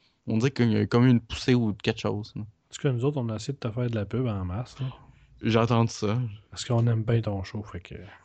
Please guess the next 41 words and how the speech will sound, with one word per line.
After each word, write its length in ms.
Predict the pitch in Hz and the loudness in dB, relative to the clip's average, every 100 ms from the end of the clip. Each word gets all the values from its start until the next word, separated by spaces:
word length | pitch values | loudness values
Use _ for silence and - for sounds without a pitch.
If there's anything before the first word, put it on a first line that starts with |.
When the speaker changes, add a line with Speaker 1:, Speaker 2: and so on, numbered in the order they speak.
| _ _ | _ _
Speaker 1:
C'est 160 | - 113 | -4 0
gentil. 460 | 104 98 98 98 104 117 113 _ 110 | 2 0 -2 -10 -10 -14 -20 _ 2
<laughs> 0 | 117 107 - 107 101 _ - - | 4 2 0 -6 -6 _ -20 -10
Ouais, 140 | 107 98 | -2 0
ouais. 180 | 95 120 147 - - - - - | 0 0 -2 -6 -10 -12 -10 -2
Mais 60 | |
je 80 | 123 | 0
fais 80 | 156 | 4
mon 160 | 165 147 | 2 2
possible, 420 | 139 - 156 117 | 0 0 0 0
hein, 140 | 120 - | -2 -6
fait 120 | 117 | -10
que 80 | 113 - - 143 120 _ _ _ _ _ _ - - - | -8 -10 -10 -14 -16 _ _ _ _ _ _ -18 -8 2
mais 80 | 131 | 4
là, 100 | 147 | 6
j'essaie 320 | 127 120 170 | 4 2 0
de 60 | - | 4
faire 180 | 139 | 6
des 260 | 131 120 113 | 6 4 2
épisodes 280 | 117 123 147 | 0 2 4
un 120 | 110 | 4
peu 180 | 107 120 | 2 -2
plus 180 | - 131 | 2 4
récurrents, 560 | 117 110 113 104 113 | 2 2 2 4 2
mais 180 | 131 101 101 101 95 | 2 -2 -4 -8 -6
comme 180 | 107 107 | -2 -2
j'ai 140 | 107 | -2
dit 140 | 98 - | -4 0
tout 80 | 113 | 2
à 80 | 98 | 4
l'heure, 180 | 107 117 | 4 2
je 80 | |
sais 100 | 98 | -2
pas 240 | - 120 123 | -2 0 0
si 100 | - | -2
c'était 160 | - | 2
avant 320 | 110 101 110 104 | 4 4 0 -2
le 40 | |
show 340 | 101 - 127 110 | -4 -4 -2 -2
ou 40 | |
le, 220 | 101 101 | -4 -8